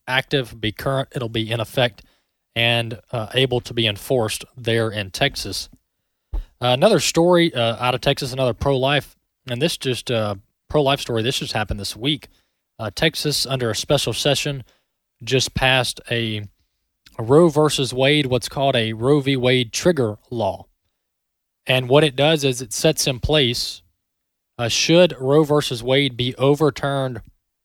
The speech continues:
by the Supreme Court, uh, abortion will be one hundred percent completely outlawed in the state of Texas when or if that should happen. So that's good news. And it's good to be proactive. It's good to see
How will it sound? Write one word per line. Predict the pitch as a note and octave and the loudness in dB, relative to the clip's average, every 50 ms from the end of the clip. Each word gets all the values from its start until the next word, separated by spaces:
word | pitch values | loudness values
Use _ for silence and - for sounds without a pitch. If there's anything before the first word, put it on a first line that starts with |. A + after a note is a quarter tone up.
| _ | _
by | - A#2+ B2+ D3+ | 2 4 4 4
the | D#3+ D3+ | 4 2
Supreme | - - C3 - D#3 D#3 D#3 | 0 -2 -4 -4 -4 -4 -4
Court, | D3 - - G#2+ G2 - - _ _ _ _ _ _ _ _ _ _ _ _ _ _ _ _ _ _ _ _ _ _ _ _ - | -4 -4 -4 -4 -4 -6 -10 _ _ _ _ _ _ _ _ _ _ _ _ _ _ _ _ _ _ _ _ _ _ _ _ -2
uh, | B2+ B2 A#2+ A2+ A2 - _ _ _ - | 2 2 2 2 2 -4 _ _ _ -12
abortion | B2 A2 C#3 C3+ D#3+ D#3+ - - D#3 C#3+ B2 | -4 2 4 6 6 6 4 2 -2 -2 -2
will | A#2+ A#2 A#2 | -2 -4 -2
be | A2+ B2+ B2 | 0 0 0
one | A#2 A2 B2 C3+ C#3+ | 0 0 0 -2 -2
hundred | B2+ C#3+ D3 C#3+ C#3 | -2 -4 -4 -4 -4
percent | - C3+ - - C3+ B2 A#2 | -4 -4 -4 -4 -4 -4 -4
completely | - A#2+ A2 - - - D3+ D#3 D#3+ D3 D3 C#3 | -6 -10 -12 -10 -4 -4 -2 -2 0 0 0 0
outlawed | A#2 A#2+ B2 B2 A#2+ A2+ G#2+ G2+ G2+ G2+ G2 F#2+ - _ _ _ _ _ _ _ - | 2 2 0 0 0 -2 -2 0 0 -2 -4 -8 -14 _ _ _ _ _ _ _ -4
in | C3 B2+ | -2 -2
the | B2 | -2
state | A2+ - - C3 A#2+ A#2 | -4 -2 0 0 0 0
of | A2 - | 0 -2
Texas | - A#2+ G#2+ - - A#2 G#2+ - - - _ | -4 -4 -4 -4 -6 -8 -8 -8 -10 -12 _
when | - C3 C3 C3 C3 B2+ B2 | -4 -2 0 0 0 0 -2
or | G#2 A2 A2 A2+ | -2 -2 -2 0
if | A2+ A#2+ A#2 - - - | 0 -2 -2 -2 -4 -4
that | A#2+ G#2+ G#2 - | -4 -4 -4 -4
should | - - A#2+ G#2 | -4 -4 -6 -4
happen. | - A#2 A#2 B2 - A2 - | -4 -4 -4 -4 -4 -8 -8
So | - A#2+ | -4 -2
that's | B2+ D3+ D#3 - | 0 0 0 0
good | C#3 C#3+ D3+ C3+ | 0 0 0 2
news. | A#2+ A2+ A2+ A2+ A2+ G2+ - - - - _ _ _ _ _ _ _ _ _ _ _ _ _ _ - - - | 0 -2 -2 -2 -2 -4 -6 -10 -16 -20 _ _ _ _ _ _ _ _ _ _ _ _ _ _ -8 -2 0
And | C3+ C#3+ D3 | 0 0 0
it's | C#3 D3 D3 - - | -2 -4 -4 0 0
good | A#3 A#3 | 0 0
to | A3 G3+ | 2 2
be | G3 G3 | 0 2
proactive. | - - F3+ F3 D#3+ E3+ G3 - G#2 F#2+ | 4 4 4 6 4 4 2 0 -6 -10
It's | A2 A2 - | -10 -8 -4
good | - E3 D3+ | -2 -2 0
to | C#3 | 0
see | - - D#3+ D#3+ D#3 C#3+ A#2 | -2 0 2 2 2 0 -2